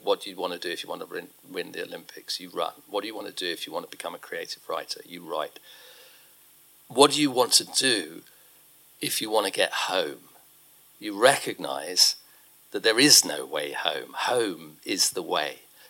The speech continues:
It's a moment of time in which you are engaged in a struggle, and the struggle is always about transition. It's always about moving, and how you decide to move in that moment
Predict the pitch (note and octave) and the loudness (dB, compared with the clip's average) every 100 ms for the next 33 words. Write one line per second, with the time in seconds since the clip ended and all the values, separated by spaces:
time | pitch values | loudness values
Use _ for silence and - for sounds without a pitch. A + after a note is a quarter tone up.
0 | - A2+ - A2 A2 B2 C3 A#2 F#2+ G2+ | -4 2 4 4 4 6 4 -2 -2 -2
1 | - - G#2+ F#2+ D#2+ D#2 - G2+ F#2 F#2 | 0 2 4 4 2 -2 -6 -6 -4 0
2 | - - - G2 F#2 F#2 F#2+ - G#2 G#2 | 2 2 0 0 2 2 0 2 4 4
3 | F2+ - - G#2 F2 - - F#2 D2 D#2 | 2 0 0 -2 4 6 6 0 0 -4
4 | - G2 F#2+ - - A#2 A2 G2+ - - | -4 2 6 6 6 2 0 -2 -2 0
5 | B2+ B2 G2+ F2 - D2+ D2+ - D#2 D2 | -2 -2 -4 -6 -6 -6 -4 -6 -8 -10
6 | D2+ E2+ E2 - A#2+ B2 G#2+ F2+ F#2+ E2 | -8 -8 -8 -4 -4 -4 -6 -6 -8 -8
7 | - - F#2 F2+ D#2 E2 E2+ G#2 A2+ A2 | -10 -8 -10 -8 -8 -6 0 2 2 0
8 | - - F#2+ F#2 F#2+ F#2 G#2 A#2 G#2 - | 0 0 0 -2 -8 -6 -6 -6 -6 -4
9 | A#2 A#2+ A#2 G#2 A2 A#2+ A#2 - - | -4 -2 -2 0 0 -2 -4 -8 -8